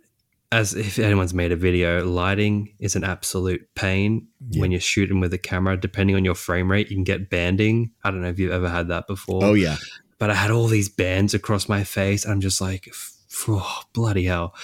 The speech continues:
Speaker 2: <laughs>
Speaker 1: And at that point, I could have just canned it. But you know what? I sat down, I did the whole thing all over again.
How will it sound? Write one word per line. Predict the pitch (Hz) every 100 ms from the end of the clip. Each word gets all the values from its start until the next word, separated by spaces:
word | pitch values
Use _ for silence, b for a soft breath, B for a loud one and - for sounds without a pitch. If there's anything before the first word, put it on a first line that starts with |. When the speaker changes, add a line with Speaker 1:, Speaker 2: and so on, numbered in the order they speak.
| -
Speaker 2:
<laughs> | - - -
Speaker 1:
And | 107
at | 107
that | 127 143
point, | - 110 87 82 _ _ -
I | 98
could | - 110
have | 98 90
just | 95 - - - -
canned | - 85 82
it. | 78 - _ -
But | 92
you |
know | 92 90
what? | 87 90 -
I | -
sat | - 87 -
down, | 92 85
I | 82
did | -
the | 87
whole | 90 80
thing | 90 82
all | 80
over | 80 80
again. | 85 90 90